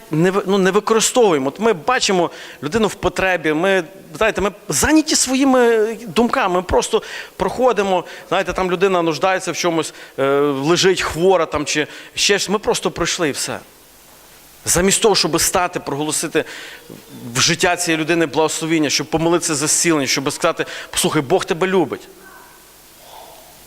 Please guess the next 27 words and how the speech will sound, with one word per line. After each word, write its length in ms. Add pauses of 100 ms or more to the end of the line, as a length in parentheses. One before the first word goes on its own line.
(160)
Ми 180
перестали 460
це 160
робити, 400 (580)
тому 200
що 140
ми 200 (220)
настільки 540
зайняті 420
своїми 340
справами, 440 (380)
ми 120
настільки 480
собі 280
служимо, 500 (960)
що 200
Бог 280
десь, 160
знаєте, 320
відходить 420
на 160 (640)
інший 280
план. 240 (4000)
Повірте, 560
е, 120
я 180
от 220